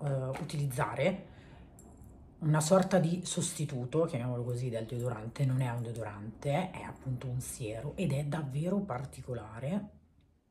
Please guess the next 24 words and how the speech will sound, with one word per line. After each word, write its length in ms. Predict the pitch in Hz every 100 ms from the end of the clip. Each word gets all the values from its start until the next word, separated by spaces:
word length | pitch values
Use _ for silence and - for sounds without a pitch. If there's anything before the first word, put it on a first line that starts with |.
| _ _ _ _ _ - - - - -
perché 360 | - 190 196 151
a 120 | 151
differenza, 580 | 151 - 196 165 131 147
innanzitutto 720 | 147 143 180 233 - 285 277
è 180 | 160 151
un 420 | 147 160 156 147 143
prodotto 460 | 156 156 - -
fluido, 560 | 147 156 139 135 165 202
adesso 400 | 156 165 180 -
ve 80 | 131
lo 80 |
faccio 320 | 151 196 - 156
vedere, 680 | 139 127 123 170 214 - - _ _ _ _ _ _ - - - -
lo 120 | 151
agitate 680 | 151 131 143 131 131 - - - - - - -
prima 320 | 135 127 120
di 200 | 123 127 -
utilizzarlo, 1300 | 139 135 135 123 120 131 123 123 139 143 185 254 - - - -
non 240 | 180 208 208
ha 220 | 165 -
alcun 480 | 196 185 - 170 147
tipo 260 | 156 165
di 80 | 143
profumo 1000 | 139 151 - 151 147 139 156 214 208 -